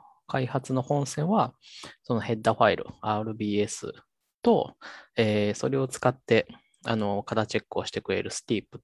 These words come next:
ていう、その松本宗太郎さんが開発してるやつがあるんですけど、それが多分本線で、それをサポートするためのツールとしてタイププロフがいると。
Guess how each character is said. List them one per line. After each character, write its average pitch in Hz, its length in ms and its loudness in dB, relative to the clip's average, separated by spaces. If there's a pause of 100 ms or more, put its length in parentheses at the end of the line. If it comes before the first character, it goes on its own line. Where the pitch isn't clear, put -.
て 90 80 -4
い 85 100 -6
う、 - 100 -12 (680)
そ 107 80 -8
の - 100 -8
松 107 240 -12
本 104 180 -6
宗 104 160 -6
太 - 160 -6
郎 - 80 -12
さ 104 140 -6
ん - 20 -14
が - 200 -8
開 101 140 -4
発 - 140 -14
し - 20 -16
て - 60 -20
る - 80 -12
や - 60 -12
つ - 100 -16
が - 100 -4
あ - 20 -2
る - 80 -16
ん - 20 -18
で - 60 -18
す - 80 -14
け 208 100 -4
ど、 - 320 -6 (240)
そ - 160 -2
れ 147 60 4
が 131 120 4
多 120 140 2
分 101 140 -2
本 101 260 -4
線 101 220 -10
で、 156 240 2 (500)
そ - 120 -6
れ 131 80 0
を 120 80 -4
サ - 140 -4
ポ - 60 -16
ー - 60 -20
ト 120 80 2
す - 120 -8
る 117 60 -4
た 113 100 2
め 113 60 -2
の 107 80 -2
ツ - 100 -8
ー 110 40 -2
ル 104 60 -4
と - 60 -12
し - 40 -14
て 156 100 2
タ - 140 -6
イ - 40 -6
プ - 120 -20
プ 107 100 -2
ロ 98 60 0
フ 95 120 -8
が 85 80 -6
い 82 60 -8
る - 100 -20
と。 - 100 -12